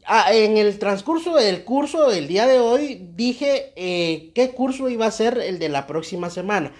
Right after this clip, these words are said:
La primer persona que me diga qué curso vamos a dar la otra semana, día martes, acá en Guatemala, se va a ganar una playera.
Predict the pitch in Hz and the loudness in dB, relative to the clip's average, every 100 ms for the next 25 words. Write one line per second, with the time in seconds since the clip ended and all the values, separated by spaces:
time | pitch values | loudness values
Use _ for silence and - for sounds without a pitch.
0 | _ - 220 226 254 311 359 339 254 285 | _ 0 2 4 4 2 2 -2 0 0
1 | 294 254 185 175 190 170 - 285 - 302 | 0 0 -2 -4 -2 -4 0 -2 0 -2
2 | 285 214 170 208 247 240 208 196 - - | 0 0 2 2 0 0 4 4 2 -8
3 | - _ 175 175 214 254 254 233 214 214 | -20 _ -2 0 2 2 0 0 0 0
4 | 165 160 208 226 220 220 165 151 - 185 | 0 0 0 0 0 -2 -4 -8 -6 -6
5 | 202 226 220 214 220 240 214 170 170 190 | -4 -4 -2 0 2 2 0 -4 -2 -2
6 | 190 202 - 185 196 196 196 151 156 165 | 0 -2 -6 -8 -6 -4 -6 -6 -4 -4
7 | 123 | -6